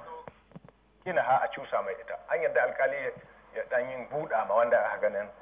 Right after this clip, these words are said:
ya ɗan kasa. Ce, "Sai an kai kaza ko?" Sai ce, "Auren kai ne." Fala haraj, babu lai. Wa muni al-iftau.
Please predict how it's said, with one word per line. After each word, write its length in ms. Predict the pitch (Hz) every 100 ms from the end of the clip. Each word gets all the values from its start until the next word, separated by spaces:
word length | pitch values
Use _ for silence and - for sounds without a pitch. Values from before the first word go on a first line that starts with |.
| - -
ya 160 | - 110
ɗan 180 | 110 104
kasa. 300 | 110 107 95 -
Ce, 100 | 123
"Sai 80 | 165
an 160 | 165 185
kai 140 | 165 -
kaza 260 | 139 151 151
ko?" 160 | 180 -
Sai 120 | 160
ce, 80 | -
"Auren 340 | 170 185 165
kai 160 | 143 131
ne." 120 | - - - - - - - - - - - 143 - 139 - 135 - - - - - - - - - - - - - -
Fala 200 | 131 156 190
haraj, 260 | 175 143 143
babu 240 | 147 143 120
lai. 160 | 98 - - - - - - - - - - - - 160 165 160 - 220 233 220 208 202 202 196 185 - 190 - - - - - - - - - - - - - - -
Wa 140 | -
muni 220 | 233 233 220
al-iftau. 680 | 208 196 185 - - -